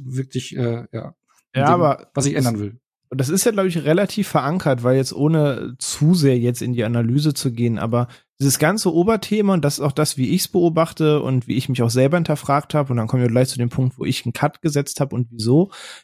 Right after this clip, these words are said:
Speaker 2: Ich finde, diese ganze Debatte basiert bisschen auf dieser ganzen fomo-Diskussion, also der ganzen Fear of Missing Out-Diskussion, zu sagen, wir leben in einem Zeitgeist, der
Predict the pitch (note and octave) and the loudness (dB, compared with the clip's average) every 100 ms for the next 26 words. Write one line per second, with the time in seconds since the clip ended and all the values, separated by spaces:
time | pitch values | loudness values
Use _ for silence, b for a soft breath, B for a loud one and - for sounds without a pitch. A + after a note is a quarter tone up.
0 | _ C3+ - E3+ G3+ G3 D#3 C#3+ C#3 E3 | _ -4 0 0 2 2 2 2 2 0
1 | F#3+ D#3+ A#2+ D3+ F#3+ D3+ C#3 C3+ C3 C#3+ | 2 0 2 0 0 0 2 0 -2 -2
2 | - D#3 C3+ C3 C3 B2 D3 - C#3 C3+ | -2 -2 -2 0 0 2 0 0 0 -2
3 | C#3 _ - D3 - D3+ D3 C#3+ B2+ G#2+ | -8 _ -20 -12 0 4 6 6 4 2
4 | A2+ - A2+ - G#2 G2+ F#2 G#2+ A#2 G#2+ | -4 -4 -6 -2 -2 -2 -4 -2 -2 -2
5 | - _ _ _ - B2+ A#2 B2 C3+ C3+ | -10 _ _ _ -2 0 0 0 -2 -2
6 | - C#3+ C3 B2+ C#3 C3+ C3+ A2+ B2+ C#3+ | 0 2 2 0 -2 0 -2 0 2 2
7 | - C#3+ C#3 C#3 C3 C3+ C3+ C3+ B B | 0 -4 0 0 0 2 0 -2 B B
8 | - C#3 B2+ C3 C#3 - _ _ _ _ | -4 0 2 2 0 -4 _ _ _ _
9 | _ _ _ _ _ D3+ D#3 D#3+ G#3+ B3 | _ _ _ _ _ 0 4 4 4 2
10 | D3 D3+ C3+ D3 E3 A3 G3+ G3 G3+ G3 | -2 -2 -2 0 0 0 -2 -2 -2 -2
11 | - D3+ D3 | 2 2 2